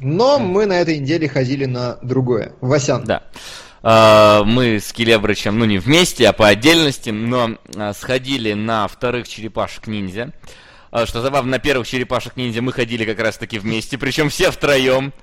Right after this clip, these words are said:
Speaker 2: причем
Speaker 1: Все
Speaker 2: смотрели
Speaker 1: втроем.
Speaker 2: с эстонскими и русскими субтитрами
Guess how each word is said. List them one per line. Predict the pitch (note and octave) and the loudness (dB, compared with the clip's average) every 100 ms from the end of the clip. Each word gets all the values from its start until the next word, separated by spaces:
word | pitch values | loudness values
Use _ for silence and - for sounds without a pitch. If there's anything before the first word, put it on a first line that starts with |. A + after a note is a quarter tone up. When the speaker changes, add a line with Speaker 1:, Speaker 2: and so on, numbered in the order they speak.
| - | -2
Speaker 2:
причем | D#3+ - F#3+ E3 | -2 0 0 0
Speaker 1:
Все | - | 2
Speaker 2:
смотрели | D#3+ D3+ E3 C#3+ C#3+ B2 | 2 4 2 4 2 0
Speaker 1:
втроем. | B2 - - | -6 -14 -12
Speaker 2:
с | - | -6
эстонскими | D#3 - F3+ E3 - C#3+ D3 | -6 -2 -2 -2 -4 -4 -4
и | D3 D3+ | -2 0
русскими | D3+ D3 - C3 | 0 -2 -4 -4
субтитрами | B2 C#3 G#2+ C3 A#2+ B2 D3 E3 | -4 -6 -4 -6 -2 -2 -2 -4